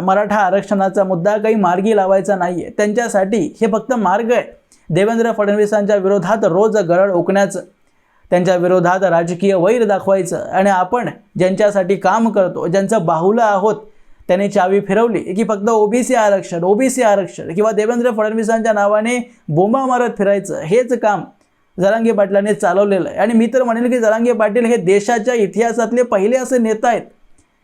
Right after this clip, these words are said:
जे सरकारला शिव्या घालतायत किंवा जो मुख्यमंत्री आहे, राज्याचा प्रमुख आहे, त्याला शिव्याही घालतायत, त्याच्याकडूनच न्यायसुद्धा मागतायत.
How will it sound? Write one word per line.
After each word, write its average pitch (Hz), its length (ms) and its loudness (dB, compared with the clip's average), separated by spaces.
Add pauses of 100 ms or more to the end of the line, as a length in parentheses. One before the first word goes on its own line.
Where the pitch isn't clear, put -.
(640)
जे 185 220 -2
सरकारला 220 560 -2
शिव्या 240 300 0
घालतायत 214 480 -2
किंवा 214 140 0
जो 214 120 0
मुख्यमंत्री 233 560 0
आहे, 190 360 -2
राज्याचा 202 440 -2
प्रमुख 220 440 -2
आहे, - 120 -8
त्याला 214 220 0
शिव्याही 233 440 0
घालतायत, 220 360 0
त्याच्याकडूनच 247 640 0
न्यायसुद्धा 214 640 0
मागतायत. 240 400 -2